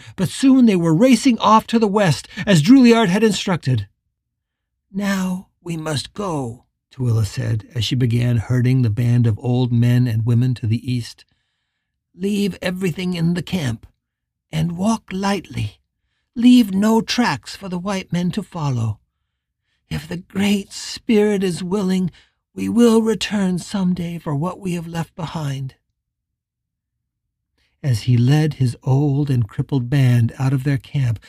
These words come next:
supported by his walking stick, Drouillard looked again to the north. The plume of dust was huge now, and he thought he could hear the low rumble of hooves beating upon the desert sands.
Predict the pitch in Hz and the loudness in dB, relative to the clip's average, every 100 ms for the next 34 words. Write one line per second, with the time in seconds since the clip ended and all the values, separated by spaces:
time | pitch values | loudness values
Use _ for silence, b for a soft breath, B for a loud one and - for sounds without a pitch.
0 | b - 160 - 190 196 180 190 185 170 | b -4 -4 -2 0 0 2 2 2 0
1 | 170 156 - 127 - 139 123 - _ _ | 0 0 2 0 0 -2 -2 -4 _ _
2 | _ _ _ _ _ 190 185 196 190 190 | _ _ _ _ _ _ -2 2 2 2
3 | 185 180 160 156 - 170 143 156 147 139 | 0 -2 0 -2 -2 -6 0 2 4 2
4 | 147 143 135 123 110 104 _ _ _ _ | 2 2 2 2 2 -2 _ _ _ _
5 | _ _ _ _ _ _ _ _ _ _ | _ _ _ _ _ _ _ _ _ _
6 | _ 185 190 185 165 147 175 165 - 175 | _ 0 4 4 4 0 -2 -4 -4 -4
7 | 156 - 180 180 165 127 139 131 127 113 | -6 -4 0 2 2 2 2 2 2 0
8 | 170 190 202 - 226 233 196 165 160 202 | 0 2 4 4 2 4 2 2 4 4
9 | 170 156 190 185 196 190 175 180 185 180 | 2 0 2 2 4 2 2 2 2 0
10 | 185 - 196 160 135 120 - 220 190 165 | -2 -2 0 2 2 0 0 2 2 0
11 | 139 160 156 147 170 160 175 - 180 151 | 0 2 2 2 0 -2 -8 -6 -4 0
12 | 131 127 | 0 -2